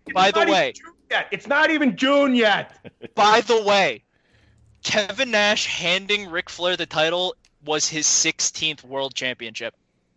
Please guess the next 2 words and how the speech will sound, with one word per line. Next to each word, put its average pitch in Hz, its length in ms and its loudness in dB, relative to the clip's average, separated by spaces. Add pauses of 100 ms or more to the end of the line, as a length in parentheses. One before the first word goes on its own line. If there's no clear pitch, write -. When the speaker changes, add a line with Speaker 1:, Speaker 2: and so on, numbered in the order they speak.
(1600)
Speaker 1:
And 160 280 -8
then, 123 380 -4